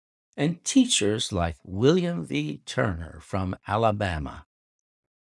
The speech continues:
Moving into political office was a natural continuation of the leadership roles they had held in their former communities.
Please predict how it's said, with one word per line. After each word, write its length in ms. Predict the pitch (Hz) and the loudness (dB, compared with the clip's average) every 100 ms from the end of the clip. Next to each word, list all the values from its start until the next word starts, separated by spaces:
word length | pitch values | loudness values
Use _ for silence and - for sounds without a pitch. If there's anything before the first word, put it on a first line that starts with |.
| _ | _
Moving 380 | 127 123 139 139 | 4 6 8 6
into 280 | 143 139 151 | 4 2 0
political 500 | 131 135 147 143 147 | 0 2 2 0 -2
office 500 | - 139 - 180 - | 2 2 2 -4 -6
was 160 | 156 185 | -6 -4
a 60 | |
natural 680 | 170 160 165 165 - 104 90 | -2 -2 -2 -2 -2 0 -2
continuation 1080 | - 104 87 90 82 82 73 78 - 120 123 _ _ _ _ - | -4 -4 0 2 2 0 -4 -6 -6 -6 -8 _ _ _ _ 2
of 260 | 214 214 | 4 4
the 100 | 175 | -2
leadership 600 | 180 139 123 110 - 110 101 | 0 2 2 0 -2 -2 0
roles 560 | 95 92 80 64 - | 0 0 0 -8 -8
they 160 | - 110 | -2 0
had 200 | 123 123 | 0 -4
held 400 | 98 69 73 78 | -4 -2 -4 -6
in 180 | 87 87 | -4 -2
their 180 | 90 92 | -2 -4
former 500 | - 151 120 87 78 | -2 2 2 2 -2
communities. 920 | - 101 151 127 107 - - - | -4 0 0 -2 -6 -18 -18 -20